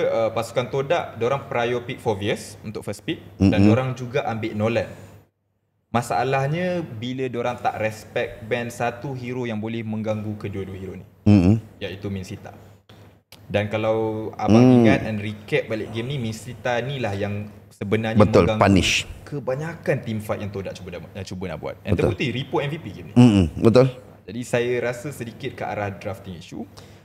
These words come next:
Speaker 2: Uh, Min Sita tu pick yang keberapa?
Speaker 1: Um, kalau tak silap saya, ketiga.
Speaker 2: Oh, ketiga. Awal-awal dia dah pick.
Speaker 1: Ha.
Speaker 2: Tapi adakah Min Sita ni boleh di-ban di first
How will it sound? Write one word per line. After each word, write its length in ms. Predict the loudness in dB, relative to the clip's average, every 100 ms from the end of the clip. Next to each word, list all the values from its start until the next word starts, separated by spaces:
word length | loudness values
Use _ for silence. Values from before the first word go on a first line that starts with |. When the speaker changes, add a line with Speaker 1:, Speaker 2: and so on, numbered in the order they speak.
| -6 -6 2
Speaker 2:
Uh, 380 | 6 8 10 10
Min 160 | 8 8
Sita 240 | 6 4
tu 160 | 6 6
pick 240 | 6 6
yang 160 | 6 6
keberapa? 480 | 6 6 6 4 0 -2 -14
Speaker 1:
Um, 1200 | -8 -6 -4 -4 -4 -6 -6 -6 -6 -8 -12 -16 -10
kalau 160 | -4 -2
tak 160 | -2
silap 160 | -6 -8
saya, 80 | -6
ketiga. 400 | -6 -8 -10 -10 -14 -20 -20 _ 4
Speaker 2:
Oh, 80 | 4
ketiga. 560 | 4 2 2 6 8
Awal-awal 400 | 8 8 10 10
dia 160 | 8 6
dah 80 | 4
pick. 240 | 0 -2
Speaker 1:
Ha. 400 | -8 -18 -18 2
Speaker 2:
Tapi 160 | 6 8
adakah 320 | 8 8 8
Min 160 | 8 8
Sita 240 | 8 8
ni 80 | 8
boleh 240 | 8 8
di-ban 400 | 8 8 8 8
di 80 | 8
first 400 | 8 6 4 -8